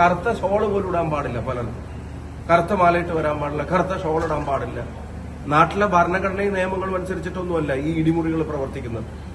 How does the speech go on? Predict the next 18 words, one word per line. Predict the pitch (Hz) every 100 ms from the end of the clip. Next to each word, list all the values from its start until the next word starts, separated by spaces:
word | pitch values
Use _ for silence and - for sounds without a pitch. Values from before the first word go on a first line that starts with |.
| -
അവിടെ | 160 170 160
ഇവരുടെ | 202 226 196 175 156
ഗുണ്ടകളുടെ | 170 185 202 202 190 180
ഭരണഘടനയാണ് | 165 160 165 156 160 156 151 - - -
ഈ | 151 156
ക്യാമ്പസുകൾ | 147 147 139 147 143 131
നയിക്കുന്നത്. | 120 117 107 98 - - - - - 165
ഒരു | 196
കാരണവശാലും | 190 185 180 175 180 175 151
അംഗീകരിക്കാൻ | 151 156 156 160 156
കഴിയില്ല. | 127 120 127 147 - - 160
ഇതെല്ലാം | 170 190 220 247 208
ചെയ്തിട്ട്, | 196 196 170 175
ഈ |
ഗുണ്ടായിസ് | 165 165 175 175 170
എല്ലാം | 170 156
കാണിച്ചു | 147 151 160
കഴിഞ്ഞ | 151